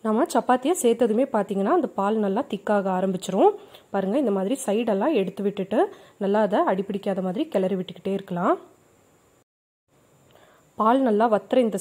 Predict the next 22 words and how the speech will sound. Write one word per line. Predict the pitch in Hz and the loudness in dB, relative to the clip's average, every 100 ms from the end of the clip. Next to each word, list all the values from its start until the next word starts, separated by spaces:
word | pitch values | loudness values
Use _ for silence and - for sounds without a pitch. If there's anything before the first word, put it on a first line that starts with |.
| - | -2
ஸ்டேஜ்ல | 208 202 208 320 | -2 0 2 2
நான் | 226 185 | 2 0
பாத்தீங்கன்னா, | 190 196 196 330 240 | -2 0 0 0 0
இதுல | 196 269 - - - - | 2 2 0 -6 -8 -2
கொஞ்சமா, | 247 277 247 208 415 - - - 220 | 0 2 2 4 0 -2 -20 -4 2
ஆ, | 208 202 | 4 4
milk | 240 262 - | 2 2 6
பவுடரை | 254 202 320 - | 6 6 0 0
சேர்க்குறேன். | 196 190 277 | -2 0 2
நீங்க | 262 208 | 2 0
உங்ககிட்ட | 196 190 208 | 0 -2 -4
இருந்தா | 208 196 214 214 | -2 -2 0 0
நீங்க | 349 214 185 | 0 0 -2
சேர்த்திக்கலாம், | 196 185 - 339 | -4 -6 0 0
அப்படி | 349 240 262 | 2 0 0
இல்லைன்னா | 233 294 | 2 2
இதை | 359 202 | 0 0
avoid | 185 196 196 | 0 0 0
பண்ணிக்கலாம். | 196 180 196 311 | -4 -4 -2 0
இதை | 247 190 - | 0 -4 -2
சேர்க்கும்போது | 285 302 233 240 - | -2 0 2 2 2
பாத்தீங்கன்னா, | 202 190 202 | -2 -2 -2